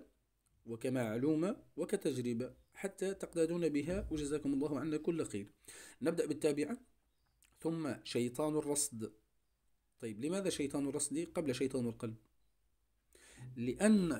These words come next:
كما ذكرنا أن شيطان الرصد يكون معه ربط هكذا يمر على القلب، وربط هكذا يمر على القلب،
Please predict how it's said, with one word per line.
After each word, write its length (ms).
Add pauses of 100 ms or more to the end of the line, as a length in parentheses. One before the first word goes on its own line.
كما 560
ذكرنا 800 (580)
أن 420
شيطان 760
الرصد 640 (760)
يكون 580
معه 480
ربط 300
هكذا 580 (640)
يمر 600 (480)
على 160
القلب، 280 (500)
وربط 320
هكذا 540
يمر 380
على 140
القلب، 280